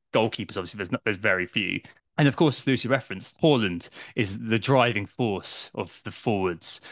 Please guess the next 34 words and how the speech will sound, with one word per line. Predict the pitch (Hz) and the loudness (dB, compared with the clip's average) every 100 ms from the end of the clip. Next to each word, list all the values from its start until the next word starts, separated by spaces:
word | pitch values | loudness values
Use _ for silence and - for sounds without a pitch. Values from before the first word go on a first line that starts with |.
| - - | -20 -4
sixty-seven | - - - 120 104 101 | -2 -2 -2 -2 -2 -4
points. | - 117 92 - - | 0 0 0 -6 -6
That's | - | -2
actually | - - 170 | 0 0 -2
the | |
fourth | 135 - - 151 135 | -4 -4 2 4 4
highest | - 107 98 95 - - | 0 0 0 0 -4 -2
top | - - | -2 -2
positional | - 123 101 - 95 90 | -2 -2 0 0 -2 -4
po-, | - 120 - | -2 -2 -2
scorer | 151 - - 110 95 90 95 | -2 0 4 4 4 0 0
over | 101 95 | -2 -2
the | 101 | -2
last | 95 - | -2 -2
five | 95 - | -4 -2
seasons. | 104 113 104 98 - - _ - | -4 -4 -6 -6 -8 -8 _ -2
That | - | 0
being | 196 170 | 2 2
said, | 202 233 _ - - | 2 -2 _ -20 4
forwards | 196 170 139 | 8 8 6
are | |
still | - 147 | 2 2
forty | - 175 156 151 - | 4 4 4 0 0
points | 208 151 - | 4 4 4
worse | 139 139 120 - | 4 4 4 2
off | 117 - | 0 0
than | 123 110 | 0 2
the | |
average | 113 110 110 | 4 2 -2
of | 110 | -4
the | |
last | 110 107 - | 2 2 2
four | - 104 | 0 2
years. | 98 110 95 90 - | 4 4 2 -2 -8